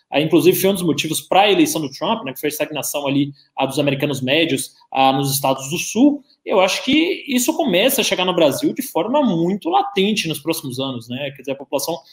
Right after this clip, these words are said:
ah, vai ficar revoltada, passada essa anestesia do, ah, ah, auxílio emergencial, né, que as pessoas começam a receber sem trabalhar, então, é, ficam até anestesiadas. Algumas pessoas realmente gostam daquilo, porque são pessoas que nunca tiveram essa renda na vida, que nunca tiveram essa renda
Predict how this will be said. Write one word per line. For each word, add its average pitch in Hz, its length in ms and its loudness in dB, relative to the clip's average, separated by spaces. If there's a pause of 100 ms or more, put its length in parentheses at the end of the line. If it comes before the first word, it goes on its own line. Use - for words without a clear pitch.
(180)
ah, 147 140 0
vai 160 320 4
ficar 180 300 0
revoltada, 143 680 0
passada 170 420 0
essa 160 200 0
anestesia 147 760 0
do, 135 280 -2 (280)
ah, 131 80 -2
ah, 139 680 0
auxílio 143 340 0
emergencial, 143 720 0
né, 131 80 -2
que - 80 -10
as 127 80 -8
pessoas - 320 -10
começam 139 280 -8
a 127 40 -10
receber 135 380 -4
sem 139 180 -10
trabalhar, 135 540 -2
então, 139 260 -4 (260)
é, 127 80 -4
ficam 143 580 -2
até 151 200 -2
anestesiadas. 156 640 2
Algumas 156 240 0
pessoas 151 300 -2 (260)
realmente 160 420 2
gostam 165 380 4
daquilo, 147 300 -2
porque - 140 -6
são 147 140 -6
pessoas 143 360 -6
que 147 80 -10
nunca 156 200 -4
tiveram 139 340 -2
essa 139 160 -6
renda 139 220 -6
na 139 120 -4
vida, 147 360 -6
que - 80 -18
nunca 143 200 -10
tiveram 139 280 -4
essa 139 140 -6
renda 143 300 -4